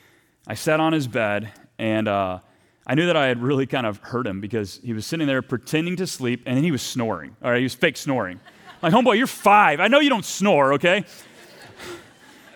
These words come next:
But I kinda reached over and I said, "Craig, can I talk to you real quick?" And he sat up, and I just said, "Craig, you know how a lot of times we ask for Jesus to forgive us.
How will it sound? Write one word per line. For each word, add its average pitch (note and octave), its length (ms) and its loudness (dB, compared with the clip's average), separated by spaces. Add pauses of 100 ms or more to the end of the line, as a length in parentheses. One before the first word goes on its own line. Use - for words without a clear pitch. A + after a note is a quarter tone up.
(160)
But D#3 80 2
I E3+ 60 2
kinda F#3+ 180 2
reached F#3 240 0
over F3 140 4
and E3+ 60 2
I D#3+ 40 0
said, D#3 180 -6
"Craig, E3+ 240 -2
can D3+ 100 -8
I E3 60 -4
talk G2 260 -6
to G#2+ 80 -12
you G2+ 60 -12
real F#2+ 140 -12
quick?" - 240 -18 (880)
And G#2+ 100 -10
he G2 60 -10
sat A2 280 -8
up, G2 280 -6
and G2+ 280 -14 (380)
I A#2 80 -10
just A2+ 140 -12
said, A#2 240 -6
"Craig, C#3+ 180 -6
you E3 100 -10
know E3+ 140 -4
how B2+ 320 -4 (880)
a C3+ 80 -2
lot C3 160 0
of C3 60 -6
times B2+ 240 -4
we B2+ 140 0
ask A#2+ 200 -2
for B2+ 80 -8
Jesus G#2 400 -8
to G#2+ 100 -16
forgive F#2+ 320 -10
us. E2+ 400 -16